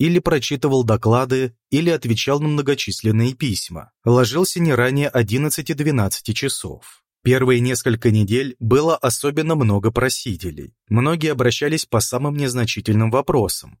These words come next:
подчас с самыми вздорными просьбами. Дважды пришлось иметь беседу с психическими больными. Однажды мне доложили,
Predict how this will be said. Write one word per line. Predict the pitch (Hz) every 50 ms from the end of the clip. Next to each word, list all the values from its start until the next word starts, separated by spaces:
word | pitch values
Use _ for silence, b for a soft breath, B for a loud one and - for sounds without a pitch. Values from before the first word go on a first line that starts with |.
| _ _
подчас | 113 104 - - - - 107 110 127 - - - _
с | - -
самыми | - - - 110 113 123 139 143 147 151 156
вздорными | 143 139 117 104 104 104 101 101 101 107 107 120
просьбами. | 120 117 - 156 131 107 - - - 80 73 69 60 - _ _ _ _
Дважды | - 104 107 92 113 131 151 147 127 104 95 87
пришлось | - - 113 110 - - 135 151 147 - -
иметь | 123 123 139 143 127
беседу | 120 110 - - - 127 147 156
с | 160 -
психическими | - - - 175 - - 113 101 - 110 95 - - 107 107 110
больными. | 104 107 123 131 139 135 120 95 85 76 73 67 - _ _ _
Однажды | 120 120 101 107 120 139 151 135 127 131
мне | 120 120 123 135
доложили, | 127 123 120 117 113 107 - 127 151 170 135 90 73 -